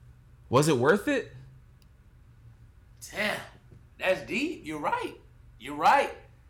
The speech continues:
Speaker 2: But, okay, well, in that same context, and it'll be the last thing we say before we go into Money in the Bank, 'cause we are running low on time. Um, from your perspective, if you're M J,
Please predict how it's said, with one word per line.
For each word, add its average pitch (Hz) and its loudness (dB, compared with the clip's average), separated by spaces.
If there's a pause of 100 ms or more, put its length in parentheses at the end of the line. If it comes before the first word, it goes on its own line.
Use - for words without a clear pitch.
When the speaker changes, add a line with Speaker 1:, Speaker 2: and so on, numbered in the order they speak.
(500)
Speaker 2:
But, 208 2 (200)
okay, 226 0
well, 185 6
in 196 -4
that 208 2
same 220 -4
context, 214 0
and 180 -6
it'll 185 -2
be 185 -4
the 165 -6
last 180 2
thing 185 -8
we 180 -8
say 196 -6
before 165 -8
we 160 -4
go 156 -6
into 160 -8
Money 156 -8
in 147 -8
the 143 -12
Bank, 156 -6
'cause 147 -18
we 147 -8
are 151 0
running 147 -6
low 143 0
on 131 -6
time. 196 2 (1080)
Um, 156 4 (540)
from - 0
your 233 2
perspective, 160 -4 (440)
if 151 -6
you're 214 -4
M 240 0
J, 113 -12